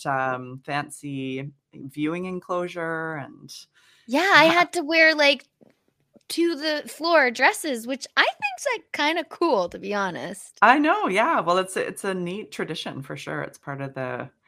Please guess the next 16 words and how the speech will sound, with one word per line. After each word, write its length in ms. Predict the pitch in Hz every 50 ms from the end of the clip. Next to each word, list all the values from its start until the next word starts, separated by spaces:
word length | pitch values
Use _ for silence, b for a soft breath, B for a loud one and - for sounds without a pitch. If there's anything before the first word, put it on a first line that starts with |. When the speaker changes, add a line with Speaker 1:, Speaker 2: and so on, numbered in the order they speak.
| _ _ _ _
Speaker 1:
part 140 | - 156 156
of 80 | 147 143
the 260 | 127 120 95 - 120 - - - -
rowing 680 | 135 135 135 135 135 143 143 143 139 131 127 127 135 - _ _ _ _ _ _ _
culture 360 | - - 156 165 - - 156 135
there 280 | - 123 - - 101 -
as 120 | 135 -
a 60 | - -
spectator. 600 | - - 147 143 - - - - - 185 185 185
Speaker 2:
Totally. 440 | 190 185 180 196 196 190 185 190 _ _ _ _ _ _ -
Now, 160 | 254 285 294 277 294
is 120 | 302 285
Speaker 1:
Mm-hmm. 60 | 254 302
Speaker 2:
there 180 | 330 311 285 - - -
any 300 | 330 349 359 370 392 359
one 460 | 262 233 247 254 254 254 254 254